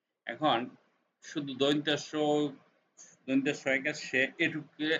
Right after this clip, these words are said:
একটা কালার দিব। কিভাবে দিব? টাইপ টুলে যাবেন, টাচ টুলে যাবেন, তারপরে এখানে একটা টাচ দিবেন, ঠিক আছে? এই যে এটাতে একটা টাচ দিবেন। এইখানে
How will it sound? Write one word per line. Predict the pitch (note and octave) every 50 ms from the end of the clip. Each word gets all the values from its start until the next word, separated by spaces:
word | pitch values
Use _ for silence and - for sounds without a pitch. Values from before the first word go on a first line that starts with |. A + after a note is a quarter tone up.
| - B2+
একটা | A#2+ - B2 -
কালার | A#2 G#2+ G#2 G2 F#2+ F#2+ -
দিব। | F#2+ F2+ F#2+ F#2 - _
কিভাবে | - A#2+ A2+ B2 A#2+ A#2+ B2+ B2 C3
দিব? | C3+ C3 D#3 E3 F#3+ G#3 - - - _ _ _ _ _ -
টাইপ | B2 A#2+ B2 B2 - -
টুলে | - C#3+ C#3+ D3 D3 D3
যাবেন, | D3 C#3 D#3 E3 E3+ - -
টাচ | C3+ A#2+ A#2 A#2 - - - -
টুলে | B2 A2+ A2 A2 G#2 G2+
যাবেন, | G2 F#2 F#2+ F2+ F2 -
তারপরে | - G2 G2 A2+ A2+ A2
এখানে | G2+ A2 A2 G#2+ G#2
একটা | G2+ - - A#2+ A#2 -
টাচ | - F#2+ F#2 F2+ F2+ - - _ _
দিবেন, | - E2+ E2 E2+ E2 - _ _ -
ঠিক | A2 A2 B2 D3
আছে? | D3 - - B2 G2 F2
এই | F2+ F2+ F2
যে | F#2 E2+ - G#2
এটাতে | G2+ - G#2 F#2+ - F#2+ F#2+
একটা | - - A2+ - -
টাচ | A2 G2 F2 E2 -
দিবেন। | - F2 D#2 E2+ - _ _ _ _ _ _ _ _ _ _ _ _ _ _ _ _ _ _ _ _ _ _ - -
এইখানে | G3+ G3 - E3 C#3+ D3